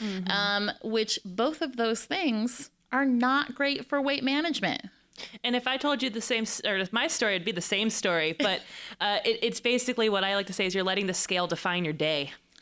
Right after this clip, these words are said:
Speaker 2: Yes.
Speaker 1: Which you are not a number, but we'll get to that. It's just, it, I, I understand, I relate, feel the same way, because whatever the number said would dictate how my day was gonna go.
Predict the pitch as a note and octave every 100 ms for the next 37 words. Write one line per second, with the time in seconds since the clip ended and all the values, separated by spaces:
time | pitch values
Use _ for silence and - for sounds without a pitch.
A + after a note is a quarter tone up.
0 | - - - G3+ D#3+ - - - - -
1 | F#3 - - _ _ _ _ F#3+ B3+ B3
2 | G3 F#3 A3+ E3 F3 F#3 D3 - - D#3+
3 | - - - - F#3+ B3+ G#3 G#3 F3+ C#3+
4 | E3+ C#3+ - - - - G3 - A#3 G3+
5 | - - - G3+ F#3 - - G3+ G3 F#3
6 | E3+ A3 G3 C#4+ B3 F3+ D#3+ D#3 A#3 -
7 | - F#3+ E3+ - E3+ E3 E3+ D#4+ C#4+ G3+
8 | F#3+ F3+ F3+ F#3+ G3 F#3+ F#3+ G#3+ B3 A#3+
9 | F#3+ F#3+ B3 - - E3 G#3+ F3 E3+ F#3+
10 | F3 E3 A3+ A4